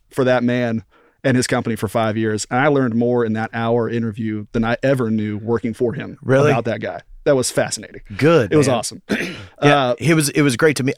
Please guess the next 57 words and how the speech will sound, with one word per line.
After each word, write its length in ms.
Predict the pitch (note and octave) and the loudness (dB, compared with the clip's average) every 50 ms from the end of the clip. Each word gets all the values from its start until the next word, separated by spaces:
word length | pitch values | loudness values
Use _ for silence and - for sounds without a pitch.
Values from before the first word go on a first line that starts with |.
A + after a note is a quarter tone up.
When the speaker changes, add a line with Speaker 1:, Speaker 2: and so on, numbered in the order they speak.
| _ | _
Speaker 2:
I 140 | B2+ C3+ D3 B2+ | 0 2 2 2
never 340 | A2 G#2+ G#2 A2+ A#2 C3 | 2 2 0 0 0 0
met 160 | B2 A#2+ G#2+ G2 | 0 0 0 -2
him 100 | F#2+ F2+ | -2 -4
before 240 | F2 - - F#2+ F#2 | -6 -6 -6 -4 -2
that 180 | F2 - - | -2 -4 0
night. 120 | D#2 - D3 F3+ | 2 4 4 4
Speaker 1:
He's, 240 | E3+ C#3 - - - | 4 2 -2 -2 0
he's 180 | C3+ D3 E3 C#3 | 0 2 2 2
a 40 | A2+ | 2
hoot. 260 | G2+ D3 C#3+ C3+ - _ _ | 2 4 2 2 0 _ _
Speaker 2:
He 80 | - C3+ | 2 2
was 100 | C3+ A#2+ | 4 4
here 120 | C#3 B2+ | 2 0
till 120 | - C3 A2+ | 0 -2 -2
three 200 | - B2 A2 G#2 | 0 0 0 0
o'clock 200 | - G#2+ G2+ F#2 | 0 -2 -4 -4
in 40 | G2+ | -4
the 60 | G2+ | -6
morning. 260 | F#2 D#2+ - C2+ D#2 F2 C3+ | -8 -8 -10 -14 -8 -2 0
Speaker 1:
Yeah. 220 | B2+ B2+ C#3 E3 - | 2 2 2 2 4
Speaker 2:
We 120 | C3 B2+ | 4 4
hung 180 | A#2 C#3+ C3+ C3 | 4 4 4 4
out 180 | B2+ A#2+ A#2+ G2+ | 2 2 0 0
and 180 | A#2 A2 G#2+ | -2 -4 -2
talked 300 | - - A2 G#2+ - - | 0 0 0 0 0 -2
for, 140 | - - G#2 | -2 0 0
Speaker 1:
<laughs> 680 | - - - - - - - - - - - - G#4+ - | 0 0 -2 -4 -6 -6 -8 -8 -10 -6 -2 0 0 0
Speaker 2:
for 220 | - - - - - | 0 0 -2 -2 0
four 340 | - - - B2+ B2+ B2+ A#2 | 0 2 2 4 4 4 4
more 220 | A#2+ A#2+ A#2 A2 | 4 2 2 2
hours 320 | G#2+ G#2+ B2 - B2+ B2 E3+ | 2 2 2 0 0 -2 -2
<laughs> 80 | F3 | -2
after 200 | - - - F3 | -2 -2 0 0
the 120 | B2+ E3 - | 0 0 0
podcast 680 | - C#3+ E3 D#3+ D3 - - - B2+ C3+ - - - | 0 0 0 0 0 0 0 0 2 2 0 -2 -4
was 180 | F3+ D#3 C#3+ - | -4 -6 -6 -8
over. 140 | - - A2 | -6 -4 -2
Speaker 1:
Man, 260 | B2+ C3+ C3+ C#3+ C3 | 0 0 0 0 0
he's, 240 | G#2 C#3 D#3 D#3+ - - | 0 2 2 2 0 -2
he's 380 | - B2+ C#3+ D3+ E3+ D3 C#3+ | -2 2 2 4 2 2 2
a, 160 | C#3 B2+ B2 A#2 | 2 2 0 0
he's 200 | - C3+ D3+ D3 | 0 0 0 2
a 60 | B2+ | 0
smart 300 | - - C#3+ C#3 C#3 - | 0 0 0 0 0 0
cookie 320 | - D#3+ D3+ - A#2 F#2+ - - | 0 -2 -2 -2 -4 -8 -10 -14
for 220 | - - - A#2 | -14 -10 -8 -6
sure. 300 | - - C3 C3 - - _ | -2 0 0 0 0 -2 _
Speaker 2:
He 180 | - D3+ D3+ | 0 0 2
really 360 | D3 C3+ C#3 E3+ F#3+ F3+ C#3+ C#3+ | 2 2 2 0 0 -2 -2 -4
is. 180 | - - A#2+ B2+ | -2 0 2 2
Speaker 1:
Yeah, 220 | C3 C#3 C#3 C3 | 4 4 4 4
Speaker 2:
I 60 | C#3 C3+ | 2 2
mean, 120 | C#3+ C#3+ | 2 2
Speaker 1:
yeah, 60 | A#2 A2+ | 2 2
yeah. 80 | A2+ A2+ | 2 2
Speaker 2:
to, 340 | C#3 C3 B2+ B2+ A#2+ A2 | 2 2 2 2 0 -2